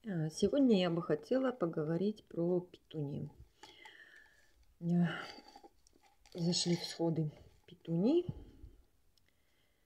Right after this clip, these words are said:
Они посеяны от четвёр-, от четырнадцатого марта. А, взошли они на пятый день. И сегодня им неделя.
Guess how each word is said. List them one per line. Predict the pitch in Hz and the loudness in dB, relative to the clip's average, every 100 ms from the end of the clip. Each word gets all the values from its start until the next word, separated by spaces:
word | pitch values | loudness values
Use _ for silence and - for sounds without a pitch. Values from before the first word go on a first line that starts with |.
| _ _ _ | _ _ _
Они | 156 | -10
посеяны | 151 160 - 165 151 147 - | -6 -6 -2 -2 0 -2 -4
от | 160 156 - | -6 -6 -8
четвёр-, | - - 151 - _ - | -14 -6 -6 -6 _ -12
от | 170 - | -10 -6
четырнадцатого | - 175 156 147 - 151 147 | 0 2 2 -2 -4 -2 0
марта. | 160 233 247 269 269 - - _ _ _ _ _ 175 | 2 0 2 0 0 -4 -16 _ _ _ _ _ -4
А, | 165 156 143 | 0 2 2
взошли | 165 - 160 | 0 0 2
они | 143 143 | 2 0
на | 135 | -2
пятый | 135 139 - 120 | -2 -4 -4 -4
день. | 127 165 302 - _ _ - - - - _ - | -2 0 0 -2 _ _ -20 -20 -20 -20 _ 0
И | 220 311 | 2 2
сегодня | 320 - 180 185 233 226 233 185 180 | 0 2 4 6 6 6 4 4 4
им | 202 208 208 208 - - 208 202 - | 4 4 4 4 2 2 -4 -10 -6
неделя. | 170 180 170 151 143 131 135 | 0 2 2 2 2 2 -2